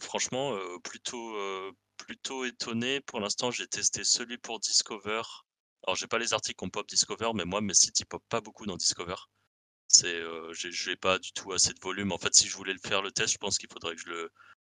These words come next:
je le teste avec, euh, deux cents articles, euh, prévus sur, euh, à coup de quatre, cinq articles par jour. Euh, chose que je fais pas, en fait, donc, euh, j'ai pas pris le temps de le faire. Par contre, pour les articles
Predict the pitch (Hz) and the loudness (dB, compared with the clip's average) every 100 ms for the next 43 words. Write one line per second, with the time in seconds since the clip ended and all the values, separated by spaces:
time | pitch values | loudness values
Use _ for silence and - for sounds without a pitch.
0 | _ 95 90 104 - 90 85 - 85 82 | _ -4 0 2 4 2 0 -4 -6 -6
1 | 82 - 98 - 98 90 85 - 107 - | -10 -6 0 2 2 0 2 2 0 -4
2 | - 87 85 82 82 - - 92 - 95 | -6 -4 -2 -4 -6 -8 -6 -6 -6 -2
3 | - 90 85 82 82 80 80 _ _ _ | -2 -2 -6 -6 -6 -10 -16 _ _ _
4 | _ 90 85 - 90 85 - 95 - 90 | _ -4 -2 -6 -6 0 4 6 4 4
5 | 85 87 90 - 85 - 101 - - _ | -2 -2 -4 -2 -2 -2 -8 -10 -16 _
6 | _ _ _ _ _ - 85 78 80 80 | _ _ _ _ _ -18 -18 -16 -12 -6
7 | - - - - - 90 90 - 82 85 | -4 -4 -4 -6 -4 -4 -2 -6 -8 -14
8 | 80 85 80 76 76 76 78 - 80 90 | -12 -8 -8 -8 -12 -16 -14 -12 -8 -8
9 | - 78 87 82 80 98 120 - - - | -8 -8 -8 -8 -6 -4 -6 -8 -8 -2
10 | 127 139 - 87 82 92 - 117 - | -2 -2 -4 0 2 4 2 -2 -6